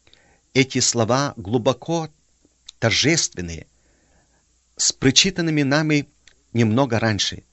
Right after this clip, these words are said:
третьей главы, шестнадцатым стихом. Об духовновенности Священного Писания,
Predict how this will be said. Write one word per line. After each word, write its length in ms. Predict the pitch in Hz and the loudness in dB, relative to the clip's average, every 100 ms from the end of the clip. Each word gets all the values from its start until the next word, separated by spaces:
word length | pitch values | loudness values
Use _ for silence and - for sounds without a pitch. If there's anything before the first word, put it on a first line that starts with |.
| _ _ | _ _
третьей 380 | 127 147 123 117 | 0 2 -2 -2
главы, 440 | 104 101 147 147 _ | -2 -2 -2 -4 _
шестнадцатым 680 | - - 92 104 117 - 101 | -10 -6 -4 -2 -4 -4 -6
стихом. 480 | 101 - - 107 82 - _ _ _ _ _ _ _ _ | -6 -6 -6 -6 -6 -12 _ _ _ _ _ _ _ _
Об 420 | 131 123 151 151 | 4 6 4 4
духовновенности 1080 | 127 113 139 127 117 113 117 156 110 - - | 0 0 2 0 2 2 2 0 0 -2 -2
Священного 720 | 95 - 101 - 151 139 101 | -4 -2 0 0 0 -2 -4
Писания, 540 | 95 95 - 139 90 | -4 -4 -2 -4 -8